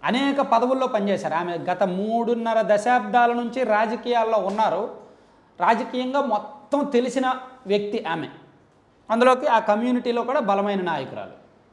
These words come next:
So, వైఎస్ఆర్ కాంగ్రెస్ పార్టీ నమ్మకం ఒకటి క్యాండిడేట్ ప్లస్, రెండు విపరీతంగా డబ్బులు పెడుతున్నారు,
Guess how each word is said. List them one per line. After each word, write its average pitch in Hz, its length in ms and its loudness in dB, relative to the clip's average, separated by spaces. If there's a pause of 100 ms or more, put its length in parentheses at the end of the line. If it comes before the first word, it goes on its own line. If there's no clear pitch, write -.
(920)
So, 247 80 4 (520)
వైఎస్ఆర్ 247 460 4
కాంగ్రెస్ 247 540 0
పార్టీ 240 340 2
నమ్మకం 208 580 2 (320)
ఒకటి 208 260 -4
క్యాండిడేట్ 233 600 0
ప్లస్, 156 260 -4 (500)
రెండు 226 240 2
విపరీతంగా 269 720 -2
డబ్బులు 196 320 2
పెడుతున్నారు, 185 600 -4